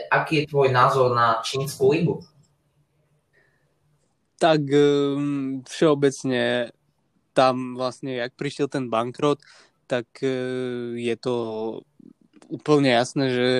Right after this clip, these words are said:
Speaker 2: že to zmení celý priebeh tejto čínskej ligy, vlastne to, ako to tam bude vyzerať. A určite uvidíme aj odchody m-, mnoho hráčov, mnoho hráčov, ktorí tam prišli vlastne, e, iba kvôli tým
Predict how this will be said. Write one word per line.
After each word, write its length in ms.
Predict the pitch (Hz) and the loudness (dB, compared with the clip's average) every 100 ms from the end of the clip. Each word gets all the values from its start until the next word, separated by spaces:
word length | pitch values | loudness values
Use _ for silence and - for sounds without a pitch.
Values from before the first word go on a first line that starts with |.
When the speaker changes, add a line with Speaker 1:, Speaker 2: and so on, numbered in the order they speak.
| 123 123 | -2 -4
Speaker 2:
že 160 | 127 | -4
to 80 | 127 | -2
zmení 320 | 127 139 135 | 0 2 0
celý 320 | 123 139 131 120 | 2 2 2 2
priebeh 320 | 131 123 113 | 0 0 -6
tejto 320 | 127 113 117 | -10 -12 -12
čínskej 480 | - 123 - 123 117 | -14 -14 -14 -10 -10
ligy, 320 | 120 123 123 _ _ - | -10 -12 -14 _ _ -6
vlastne 320 | 127 - 123 | -4 -4 -6
to, 240 | 113 135 123 - | -2 0 0 -2
ako 320 | 120 131 123 | -2 -4 -4
to 20 | 117 | 0
tam 160 | 120 | 0
bude 240 | 123 123 120 | 2 0 0
vyzerať. 560 | 120 117 135 135 127 _ _ _ | -2 0 2 2 -2 _ _ _
A 480 | - 127 117 117 120 117 | -6 -2 -2 -2 -4 -4
určite 480 | 131 123 135 135 131 | -6 -6 -6 2 2
uvidíme 560 | 131 127 127 127 123 - | 2 -4 -4 -4 -6 -6
aj 220 | 120 117 120 123 120 117 - _ - | -4 -2 -2 -6 -8 -10 -14 _ -10
odchody 640 | 127 - - 131 127 123 | -10 -6 -4 -2 0 -2
m-, 240 | 120 123 127 - | -2 -4 -6 -2
mnoho 480 | 143 156 151 131 | 2 4 6 4
hráčov, 480 | 131 120 - 110 107 127 | 4 0 -2 -12 -12 -12
mnoho 320 | 135 143 135 | -8 -6 -6
hráčov, 320 | 131 123 131 | -6 -6 -10
ktorí 160 | - 135 | -8 -10
tam 240 | 123 120 120 - | -8 -10 -10 -8
prišli 400 | 147 143 - 139 | -6 -6 -8 -6
vlastne, 400 | 127 120 - 127 _ _ _ _ _ 135 | -6 -6 -8 -10 _ _ _ _ _ -8
e, 320 | 127 123 123 - | -6 -4 -8 -2
iba 220 | 160 127 | 2 2
kvôli 320 | - 123 117 | 0 -6 -4
tým 240 | 123 120 | -4 -6